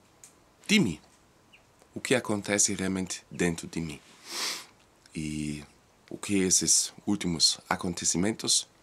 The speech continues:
os últimos anos, vêm fazendo comigo. Comigo, a primeira geração que nasceu depois da guerra. Os meus pais,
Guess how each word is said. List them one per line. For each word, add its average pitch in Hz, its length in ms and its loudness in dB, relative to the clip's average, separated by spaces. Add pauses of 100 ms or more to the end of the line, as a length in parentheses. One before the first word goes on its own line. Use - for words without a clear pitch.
(720)
os - 60 -6
últimos 120 440 4
anos, 143 440 6 (1200)
vêm 104 200 4
fazendo 104 500 2 (320)
comigo. 87 560 -2 (560)
Comigo, 131 580 0 (1700)
a - 60 -8
primeira 80 440 -4
geração 95 720 0 (260)
que - 120 -2
nasceu 117 440 4
depois 110 600 0 (580)
da 92 100 -4
guerra. 78 380 -10
Os - 140 -6
meus 87 180 2
pais, - 400 2